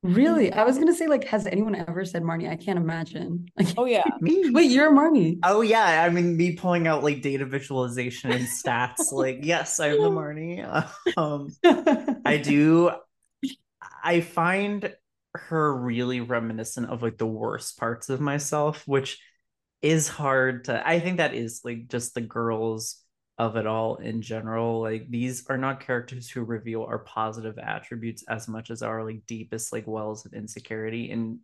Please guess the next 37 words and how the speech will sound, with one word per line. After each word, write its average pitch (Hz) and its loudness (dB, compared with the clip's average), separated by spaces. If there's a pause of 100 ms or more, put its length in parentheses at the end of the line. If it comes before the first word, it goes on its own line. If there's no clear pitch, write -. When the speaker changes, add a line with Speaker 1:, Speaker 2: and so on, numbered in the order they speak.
Speaker 3:
Marnie's 120 -2
definitely 143 -8
that 135 -6
for 160 -10
me. 160 -6 (580)
Um, 117 0 (760)
I 131 0
have 147 0
seen 170 -2
myself 165 -2
more 117 -4
in 117 -8
Hannah 113 -6
as 113 -6
well 113 -6
as 113 -8
time 110 -10
has 117 -10
gone - -14 (200)
on, 151 -12 (640)
which 113 -10
has 117 -10
been 135 -10 (840)
a 156 0
journey. 170 -4
'Cause 139 0
I 143 2
hadn't 160 2
Speaker 1:
Hmm. 127 -2
Speaker 3:
wa-, 123 -2
rewatched 120 -4
this 113 -6
show 110 -6
before 113 -6
doing 113 -8
this 110 -8
podcast, 139 -12